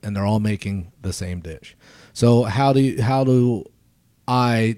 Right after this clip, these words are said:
teach all these people in my kitchen to execute it the same way every single time? Because you as a guest don't care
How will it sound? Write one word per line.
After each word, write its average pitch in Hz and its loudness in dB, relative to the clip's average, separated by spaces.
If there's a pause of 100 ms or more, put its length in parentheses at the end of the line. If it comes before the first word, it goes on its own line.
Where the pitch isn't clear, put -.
(100)
teach 117 0
all 117 2
these 113 -4 (220)
people 107 -6
in 101 -6
my 101 -4
kitchen 98 -6 (340)
to - -4
execute 117 -2
it 110 -4
the 113 -2
same 117 -4
way 101 -4 (120)
every 98 -4
single 90 -8
time? 90 -12 (300)
Because 104 -4
you 127 4
as 110 2
a 101 -2
guest 123 -2
don't 110 -2
care 123 0